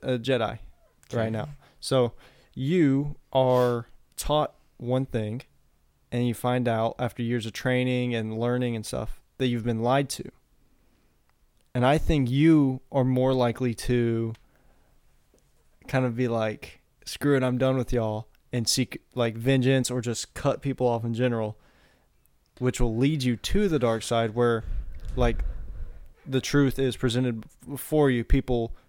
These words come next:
Speaker 1: tell you everything, and you have power over others.
Speaker 2: I think that applies more to you.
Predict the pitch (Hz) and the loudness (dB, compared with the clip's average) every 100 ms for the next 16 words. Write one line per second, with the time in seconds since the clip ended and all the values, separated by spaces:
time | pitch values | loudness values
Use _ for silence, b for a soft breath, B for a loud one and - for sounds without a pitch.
0 | b - 135 131 135 123 113 117 110 110 | b 0 2 4 2 0 -2 -4 -6 -6
1 | 117 113 113 127 113 120 107 - - 123 | -4 -2 0 2 2 2 0 -2 2 2
2 | 117 120 117 117 110 - - 170 143 - | 2 0 -4 -4 -6 -6 0 0 0 -4
3 | - - - - 339 294 269 190 165 - | -12 -16 -16 0 0 0 0 4 4 4
4 | 151 139 135 131 117 101 101 117 98 87 | 2 2 0 -4 -4 -6 -6 -4 -4 -8